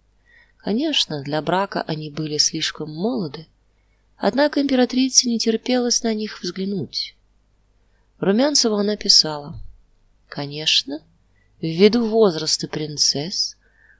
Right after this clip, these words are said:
можно было бы еще отложить года на два приезд их в Россию, но я думаю, что, прибыв сюда ныне же,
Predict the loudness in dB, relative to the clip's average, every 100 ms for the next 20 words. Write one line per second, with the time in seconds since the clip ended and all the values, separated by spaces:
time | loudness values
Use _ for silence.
0 | _ 0 2 4 2 -2 -2 0 0 0
1 | 0 2 0 0 0 -2 -4 -4 -4 -6
2 | -2 -2 -2 -2 0 2 2 0 -2 0
3 | 0 0 -4 -6 -2 0 0 -2 -4 -4
4 | 0 0 2 0 -2 -6 _ _ _ _
5 | _ _ -8 0 2 4 6 6 8 4
6 | 4 -2 -2 -4 -2 -2 -4 -10 -6 -2
7 | 2 2 2 -2 0 0 2 -2 0 -2
8 | -4 -8